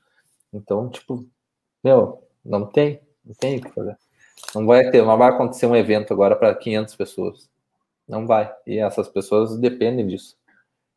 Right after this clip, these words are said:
Então, é o momento de informar. Informar, explicar o seu produto e tudo mais, e manter ativo.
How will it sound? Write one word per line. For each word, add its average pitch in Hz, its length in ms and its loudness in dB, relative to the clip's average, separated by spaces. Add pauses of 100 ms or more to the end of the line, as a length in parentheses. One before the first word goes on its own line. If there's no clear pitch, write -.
(200)
Então, 104 640 0
é 113 80 8
o 113 120 6
momento 113 380 2
de 117 80 -2
informar. 123 640 0 (160)
Informar, 104 760 0 (760)
explicar - 680 2
o - 40 -16
seu 98 140 -8
produto 107 560 -4
e - 60 -20
tudo 98 180 -14
mais, 98 320 -6
e 113 60 -10
manter 117 280 -2
ativo. 147 380 -4